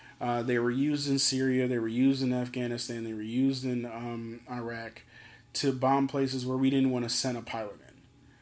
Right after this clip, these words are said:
in. And our last president, Obama, was actually criticized a lot for using those, but it's, it's a gift and a curse. Like, yes, they're going in there and just kind of heartlessly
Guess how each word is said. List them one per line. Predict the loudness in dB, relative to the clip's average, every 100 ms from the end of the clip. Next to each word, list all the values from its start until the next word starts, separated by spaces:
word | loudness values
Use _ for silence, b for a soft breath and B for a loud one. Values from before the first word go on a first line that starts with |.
| B B -8
in. | -2
And | 0 2 0 0 -2 -4 -6 -10 -14 -4
our | 0
last | 2 0 0
president, | 0 0 -2 -2
Obama, | 0 2 4 2 -2
was | -2 -2 -4
actually | -4 -4 -4
criticized | -2 0 2 0 0
a |
lot | 0 -2 -2
for | 0
using | 0 2 -2
those, | -2 -4
but | -2 -2 -6 B B B B B B -20 -20 -20 -20 -20 -20 -20 -20 -20 -20 -18 -4
it's, | -4 -2
it's | -4 -2 0
a | 0
gift | 2 4 4 4
and | 0
a | -2
curse. | 0 2 2 0
Like, | -4 -2
yes, | 0 2 2 0 -8 B B B B -16 0
they're | 4 6 6 4 2 -4 -20 -20 -20 -16 0
going | 4 6 6
in | 6
there | 4 2 0
and | -2
just | -4 -2
kind | -2 0
of | -2 -6 -14 -20 -20 -20 _ -20 _ -14
heartlessly | -2 0 0 -2 -4 -4 -6 -6